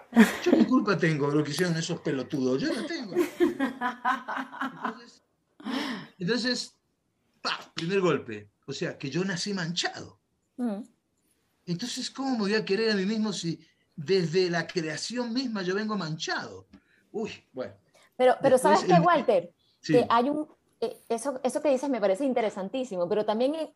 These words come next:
Speaker 2: la, en la religión te dicen que la gran enseñanza siempre del mundo es, "Ama a tu prójimo como a ti mismo". Y eso tiene truco,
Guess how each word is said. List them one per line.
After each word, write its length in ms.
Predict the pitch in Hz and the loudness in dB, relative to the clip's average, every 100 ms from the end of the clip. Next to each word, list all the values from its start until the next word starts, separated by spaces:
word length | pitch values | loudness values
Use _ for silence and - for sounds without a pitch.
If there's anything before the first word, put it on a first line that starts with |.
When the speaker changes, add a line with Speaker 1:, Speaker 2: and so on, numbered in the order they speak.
| - | -6
Speaker 2:
la, 160 | 202 202 | -4 -2
en 140 | 233 | -2
la 80 | 220 | 0
religión 720 | 214 208 208 294 254 220 269 _ _ _ - - _ - - | 0 -2 -4 -2 -2 -4 -10 _ _ _ -20 -20 _ -18 -6
te 80 | 247 | -2
dicen 400 | 247 277 285 262 | -2 -2 -6 -6
que 100 | 247 | -2
la 100 | 202 | -2
gran 240 | 208 240 | 0 0
enseñanza 760 | 339 320 302 285 349 370 285 277 | -2 -2 -2 -2 -4 -4 -4 -4
siempre 440 | 285 294 339 269 269 | -6 -6 -6 -4 -4
del 140 | 254 | -2
mundo 340 | 294 330 285 262 | -6 -4 -4 -2
es, 300 | 302 359 _ _ - | -4 -6 _ _ -8
"Ama 280 | 240 269 349 | -6 -4 -4
a 60 | |
tu 160 | 269 220 | -4 -4
prójimo 480 | 233 277 320 330 320 | -2 -2 -4 -6 -4
como 340 | 240 214 214 | -4 -2 -2
a 160 | 202 - | -4 -6
ti 160 | 285 | -8
mismo". 600 | 285 339 370 - 175 - - | -6 -8 -10 -8 -6 -4 2
Y 100 | 254 | 2
eso 140 | 415 | 6
tiene 200 | 494 277 | 6 4
truco, 560 | - 392 453 - 175 | 2 4 4 2 -4